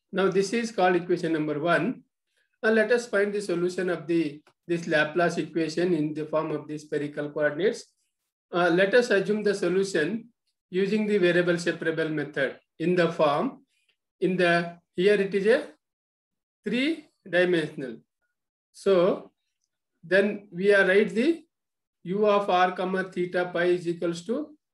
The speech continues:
r of r, h of theta, f of pi. But in the previous, we are only consider u of r comma theta is equal to x of x plus t of t.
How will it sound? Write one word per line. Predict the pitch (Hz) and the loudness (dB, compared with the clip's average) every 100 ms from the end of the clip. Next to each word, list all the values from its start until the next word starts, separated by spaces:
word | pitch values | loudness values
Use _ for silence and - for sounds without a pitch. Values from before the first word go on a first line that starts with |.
| _ _ 151 | _ _ -2
r | 165 175 | 2 4
of | 175 170 | 2 2
r, | 185 240 | 2 2
h | 170 160 | -2 -2
of | 170 170 | -2 -2
theta, | 180 175 240 269 - _ _ _ _ 170 | -4 -4 -4 -4 -10 _ _ _ _ -2
f | 170 175 | -2 2
of | 165 160 | 2 2
pi. | - - - _ _ - | -2 -4 -6 _ _ -4
But | 175 175 | 0 2
in | 175 | 2
the | 175 | 0
previous, | 170 185 202 233 285 - _ _ _ 170 | -2 2 4 4 2 -6 _ _ _ 0
we | 175 | 2
are | 180 175 | 2 2
only | 165 185 208 | -2 -2 -2
consider | 180 180 185 | -4 -4 -4
u | 185 175 180 | -4 -2 -2
of | 175 175 | -2 0
r | 165 170 165 | -2 -2 -4
comma | 170 175 | -4 -4
theta | 170 160 175 | -4 -6 -2
is | 170 175 | -2 -2
equal | 175 170 170 | -4 -4 0
to | 240 294 _ _ - | -2 -4 _ _ -4
x | 160 160 180 | -4 -2 0
of | 175 170 | 2 2
x | 180 233 - - _ _ _ 180 | 0 0 -4 -18 _ _ _ -4
plus | 196 220 - | -2 -2 -2
t | 190 180 | 2 4
of | 175 175 - | 2 0 -10
t. | 123 - | -12 -14